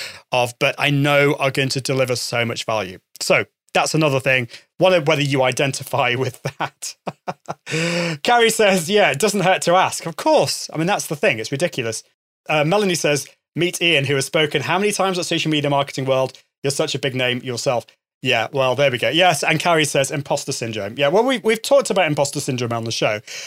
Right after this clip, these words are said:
It's possibly a little bit of imposter syndrome, but, um, yeah. There we go. There we go. I, it's, I'm, I'm work in progress. So there we go. Um, and then, yeah, so the final thing is, and, and again, being, wanting to be transparent and, and, uh,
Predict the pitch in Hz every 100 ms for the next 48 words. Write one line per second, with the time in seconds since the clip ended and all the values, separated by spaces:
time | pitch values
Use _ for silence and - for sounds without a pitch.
0 | - _ - 214 185 - - 240 196 -
1 | 180 160 156 147 143 143 131 120 113 110
2 | 117 - - - 107 104 104 104 110 113
3 | - - 117 110 107 110 101 _ _ _
4 | _ _ - 110 95 - _ _ - 247
5 | 202 139 98 - - 175 156 110 80 143
6 | 131 - 147 147 147 143 160 156 131 113
7 | 110 98 - - - - - 240 285 285
8 | 302 302 175 175 196 202 202 196 - -
9 | 214 247 254 240 - - - 240 247 233
10 | 226 - 269 262 220 185 139 127 143 143
11 | 139 165 175 170 - 226 165 175 170 190
12 | 190 170 156 - 160 - 156 135 123 127
13 | 123 - 127 123 123 120